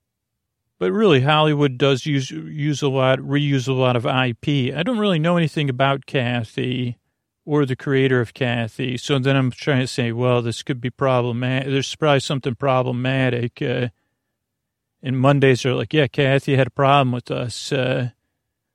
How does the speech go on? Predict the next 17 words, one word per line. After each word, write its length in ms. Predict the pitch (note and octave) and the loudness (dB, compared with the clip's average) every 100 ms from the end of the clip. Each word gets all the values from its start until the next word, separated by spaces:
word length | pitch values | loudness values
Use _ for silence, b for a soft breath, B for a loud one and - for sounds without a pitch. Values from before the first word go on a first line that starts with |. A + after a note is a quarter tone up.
| _ | _
so 300 | - C#3+ B2+ | -10 -6 -4
we, 300 | A#2+ A#2+ C#3+ | -4 -4 -4
we, 200 | C#3 C#3 | -4 0
uh, 680 | B2+ B2+ B2 D3 C#3 D3+ D#3 | 2 2 -4 -6 -8 -8 -8
but 240 | C3+ C#3+ | -2 0
I, 180 | D#3+ E3 | 0 -2
like, 400 | E3 D3+ C#3 - | -4 0 0 2
uh, 320 | C3+ B2+ B2+ A#2 _ _ _ _ _ - | 0 0 -2 -6 _ _ _ _ _ -4
has 200 | E3+ D#3+ | -2 0
there 100 | F3 | -2
been 200 | D3+ D#3 | 0 0
a 60 | C#3 | 0
Kathy? 720 | D#3 C#3+ C#3+ - D3 C#3 C#3 | 0 0 0 -2 -4 -2 -4
Kathy 400 | - F#3 G#3 A3 | -2 0 0 0
was 140 | F3+ D#3 | -2 -4
a 60 | |
comic 460 | - E3 D3+ C3+ | -4 -2 0 0